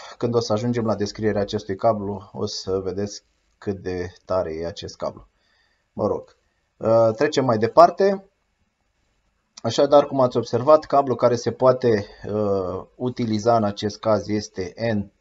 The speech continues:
Y Y J, uh, sau N Y Y O. În afară de aceste caracteristici, trebuie să știți că acest cablu se utilizează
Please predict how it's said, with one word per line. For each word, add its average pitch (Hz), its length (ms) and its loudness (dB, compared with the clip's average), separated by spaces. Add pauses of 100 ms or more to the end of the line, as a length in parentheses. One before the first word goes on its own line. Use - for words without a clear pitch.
(100)
Y 110 220 -6 (200)
Y 95 420 -6
J, 90 200 -12
uh, 156 180 -4 (1040)
sau 101 440 -2 (280)
N 110 220 0
Y 101 400 -4
Y 98 380 -6 (180)
O. 147 300 -2 (1300)
În 127 140 -2
afară 170 300 6
de 156 100 2
aceste 151 340 0
caracteristici, 160 760 2
trebuie 151 260 0
să 147 120 -2
știți 147 360 -6
că 139 300 2
acest 131 400 4
cablu 120 580 4 (280)
se - 240 -4
utilizează 113 1160 2